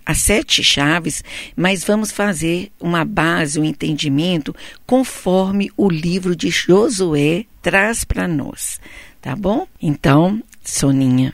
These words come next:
é com você, você já pode fazer aí a primeira parte ou pedir uma música, o que você achar melhor.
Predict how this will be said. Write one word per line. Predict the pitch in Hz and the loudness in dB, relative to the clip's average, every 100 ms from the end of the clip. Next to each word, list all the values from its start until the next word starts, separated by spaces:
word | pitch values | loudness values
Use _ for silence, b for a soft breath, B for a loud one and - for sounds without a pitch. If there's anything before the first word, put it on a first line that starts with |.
| - | -6
é | - | -6
com | - 143 | -2 -2
você, | 127 135 - - 156 196 214 | 0 -2 -2 0 2 2 0
você | 156 - 135 | -2 -4 -4
já | 139 | -4
pode | - 151 139 - | -4 -2 -2 -4
fazer | - 123 131 135 127 | -4 -4 -4 -2 0
aí | 127 120 127 | 2 2 2
a | |
primeira | - - 127 131 135 | 0 0 0 0 -2
parte | - 139 165 196 202 202 - | -2 0 0 -2 -6 -4 -4
ou | 139 | -2
pedir | 139 123 170 131 | -2 -2 -2 0
uma | 131 139 | 0 0
música, | 139 170 190 - 180 | 0 0 -2 -6 -8
o | |
que | - 147 | -6 -6
você | 160 165 143 | -4 -4 -4
achar | 147 - 143 | -4 -2 -2
melhor. | 160 262 - - | -2 -2 -6 -12